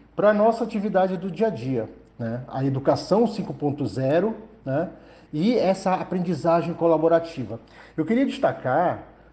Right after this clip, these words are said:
é, e a gente tem falado isso bastante, quando a gente fala da educação de qualidade, né? Que a aprendizagem colaborativa,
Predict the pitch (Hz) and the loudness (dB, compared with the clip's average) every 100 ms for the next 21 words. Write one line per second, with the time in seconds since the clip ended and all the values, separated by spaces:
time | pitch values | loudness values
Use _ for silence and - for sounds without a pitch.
0 | _ 117 117 117 117 117 117 151 131 147 | _ -6 -2 -2 -2 -2 -6 -4 -2 -2
1 | - 170 - 139 131 131 127 120 113 104 | -2 -2 0 2 2 0 -4 -6 -6 -8
2 | - - 139 196 - 127 - - _ - | -8 -4 -2 -2 -4 -14 -16 -20 _ -4
3 | 131 139 139 135 120 123 - 127 127 120 | 0 2 0 -2 -6 -8 -4 0 2 0
4 | 113 - - - 156 202 196 147 139 131 | -4 -14 -20 -2 4 4 4 0 -4 -4
5 | 135 113 120 113 101 113 156 175 117 110 | -6 -6 -6 -6 -4 0 0 0 -6 -14
6 | - _ _ - - 107 117 151 - - | -16 _ _ -20 -14 -6 -6 -6 -12 -20
7 | - - - - 226 226 269 220 143 190 | -20 -20 -20 0 2 4 2 2 4 4
8 | 233 220 180 147 139 127 - 196 220 156 | 4 2 2 4 0 -2 -4 -4 -2 -2